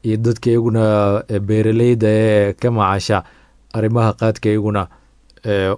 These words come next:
waxyaabaha ay tabanayaan la eego. Bal, eh, dib aan, eh, ugu soconno guddoomiyihii, eh, ismaamulka, eh, Mombasa, Abdul Samad Sharif Nasir, oo maalintii, eh, Sabtida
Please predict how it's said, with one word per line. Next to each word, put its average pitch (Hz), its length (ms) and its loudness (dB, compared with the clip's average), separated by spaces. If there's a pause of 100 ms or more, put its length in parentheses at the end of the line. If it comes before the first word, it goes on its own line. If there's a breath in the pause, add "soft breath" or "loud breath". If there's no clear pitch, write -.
waxyaabaha 107 460 0
ay 95 60 0
tabanayaan 101 680 -2 (100)
la 104 200 -2
eego. 101 380 0 (600 loud breath)
Bal, 135 320 2
eh, 127 180 2
dib 143 240 0
aan, 135 320 2
eh, 127 140 2
ugu 135 340 2
soconno 123 480 0
guddoomiyihii, 120 680 2
eh, 113 200 0
ismaamulka, 110 920 0 (720 soft breath)
eh, 104 320 0
Mombasa, 117 720 2 (720)
Abdul 113 340 -2
Samad 127 400 0
Sharif 107 320 -2
Nasir, 120 380 0 (380 soft breath)
oo 120 80 -6
maalintii, 110 800 0
eh, 107 180 -2
Sabtida 117 580 -2